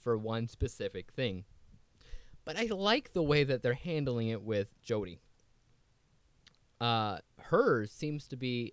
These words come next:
a little bit more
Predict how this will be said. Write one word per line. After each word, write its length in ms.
a 60
little 460
bit 420
more 680